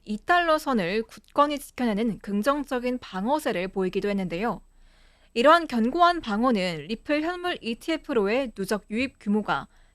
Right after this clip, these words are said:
팔억 구천칠백만 달러, 한화로는 약 일 조 삼천이백십오억 원을 상회하면서 수급적인 버팀목 역할을 계속하고 있기 때문인 것으로 풀이됩니다.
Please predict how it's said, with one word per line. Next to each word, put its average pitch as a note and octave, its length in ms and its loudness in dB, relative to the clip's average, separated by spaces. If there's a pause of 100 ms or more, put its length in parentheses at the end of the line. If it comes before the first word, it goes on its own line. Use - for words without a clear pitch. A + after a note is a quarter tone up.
(100)
팔억 F4+ 320 0
구천칠백만 C#4 880 -4
달러, F#3+ 420 -2 (360)
한화로는 E4+ 580 2 (140)
약 F#3+ 220 0
일 A3 180 0
조 D4 200 -2
삼천이백십오억 B3+ 1400 0
원을 F#3 240 2
상회하면서 A3+ 800 -4 (400)
수급적인 E4+ 680 -2
버팀목 D#4+ 540 -4
역할을 G#3+ 420 -2
계속하고 C#4 580 -4
있기 F#3+ 220 -4
때문인 B3 380 -2
것으로 F#3+ 320 -4
풀이됩니다. A3 640 -8